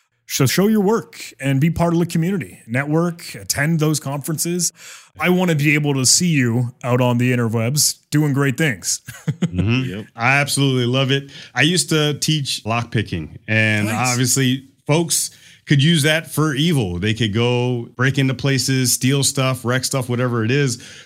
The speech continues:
Speaker 2: But we felt like that information is power. And the more that people are aware of the things that are out there that can go wrong, the more they can think about ways to protect. So absolutely love all the stuff that you're doing. But for the folks out there that wanna keep up to date with you, your YouTube content,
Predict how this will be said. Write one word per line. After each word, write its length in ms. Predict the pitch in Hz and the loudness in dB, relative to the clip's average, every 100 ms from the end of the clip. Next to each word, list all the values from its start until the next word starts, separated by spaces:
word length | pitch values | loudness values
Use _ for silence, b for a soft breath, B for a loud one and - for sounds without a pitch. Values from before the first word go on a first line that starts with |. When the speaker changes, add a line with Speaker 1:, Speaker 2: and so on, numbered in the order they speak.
| _ | _
Speaker 2:
But 80 | 143 | 2
we 160 | 147 | 2
felt 260 | 160 196 202 | 0 0 0
like 320 | 165 165 123 | 0 -2 0
that 200 | 143 139 - _ | 0 0 -4 _
information 760 | 135 143 143 127 131 131 127 113 | 0 0 2 2 2 2 0 -2
is 200 | 104 101 | -2 -4
power. 480 | - 101 107 98 92 | -4 -2 0 -2 -4
And 240 | 95 104 | -2 -2
the 60 | 95 | 0
more 400 | 98 123 156 165 | 0 0 0 0
that 160 | 135 | -2
people 260 | 143 131 127 | -2 0 0
are 300 | 110 113 117 | -2 -2 -2
aware 440 | 98 107 113 113 | 0 0 0 0
of 180 | 107 98 | -2 -4
the 100 | 98 | -4
things 300 | 98 117 113 | -2 0 0
that 80 | 104 | -2
are 40 | |
out 180 | 104 110 | -2 -2
there 160 | 120 110 | -2 -2
that 140 | 98 | -2
can 160 | - 92 | -4 -4
go 160 | 101 | -2
wrong, 480 | 92 107 135 165 170 B B | -2 0 0 0 -2 B B
the 100 | - | 0
more 360 | 120 135 143 139 | 2 4 2 0
they 180 | 123 131 | 0 0
can 220 | 127 117 | 0 0
think 160 | 139 151 | 0 0
about 360 | 123 127 135 | 0 -2 -2
ways 320 | 98 107 113 113 | -4 0 0 -2
to 100 | 98 | -4
protect. 560 | - 90 127 110 - B B - | -6 -4 0 -2 -4 B B -2
So 340 | 143 127 127 - | 2 2 -2 -2
absolutely 640 | 143 165 143 160 156 143 | 0 0 0 0 2 2
love 380 | 131 127 131 127 | 2 2 0 0
all 180 | 120 120 | -2 -2
the 80 | 120 | -2
stuff 240 | - 123 | -2 -2
that 80 | 123 | -2
you're 140 | 104 | -2
doing. 420 | 101 127 131 123 | 0 0 2 2
But 140 | 117 135 | 2 0
for 160 | 165 | 2
the 80 | 151 | 0
folks 320 | 147 220 226 | 0 -2 0
out 140 | 190 175 | -2 -2
there 200 | 185 185 | -2 0
that 60 | |
wanna 200 | 165 160 151 | 0 0 0
keep 220 | 165 151 | -2 -2
up 120 | 135 | -2
to 100 | 131 | 0
date 160 | 120 113 | 0 0
with 260 | 92 90 | -2 -4
you, 420 | 95 139 160 160 | -2 2 2 2
your 260 | 156 95 90 | 0 -2 -4
YouTube 480 | 95 143 143 160 143 | -2 0 0 0 0
content, 540 | 147 139 139 143 139 | 0 0 0 -2 -2